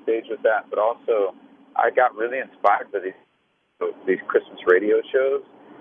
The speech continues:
that I was listening to, uh, and just loved how the idea of that, like,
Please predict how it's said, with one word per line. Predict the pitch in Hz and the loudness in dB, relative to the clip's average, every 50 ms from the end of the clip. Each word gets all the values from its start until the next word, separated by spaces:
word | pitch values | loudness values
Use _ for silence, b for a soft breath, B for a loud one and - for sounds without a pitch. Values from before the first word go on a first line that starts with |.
| - | 0
that | - 113 | 4 4
I | 113 113 | 6 6
was | 101 101 110 107 | 4 0 -6 -8
listening | - - 123 123 120 - | -8 -8 -10 -10 -6 0
to, | - 139 139 147 - - - - - - - _ _ _ _ _ _ _ _ _ _ - - - _ _ _ - 110 107 | 0 0 2 0 -2 -6 -10 -20 -20 -20 -20 _ _ _ _ _ _ _ _ _ _ -20 -20 -20 _ _ _ 4 6 6
uh, | 104 104 98 95 95 92 92 - - - - - | 8 8 6 4 4 0 -2 -4 -10 -14 -6 -4
and | 113 107 | -4 -4
just | - 131 - - 107 | -4 -6 -8 -6 -2
loved | 98 101 113 123 139 147 131 - - - - - | 6 8 10 10 10 8 6 0 -16 -8 2 4
how | 123 117 117 117 113 110 110 104 101 - - - - - - - - - - - - - - | 4 6 8 8 8 6 4 2 0 -8 -14 -20 -20 -20 -20 -20 -20 -20 -20 -20 -14 0 6
the | 113 117 113 | 8 8 8
idea | 123 117 113 - - 117 120 123 120 | 8 4 2 -2 -2 2 6 6 6
of | 107 - | 6 4
that, | 107 101 98 95 - | 0 0 0 0 -2
like, | - - | -8 -14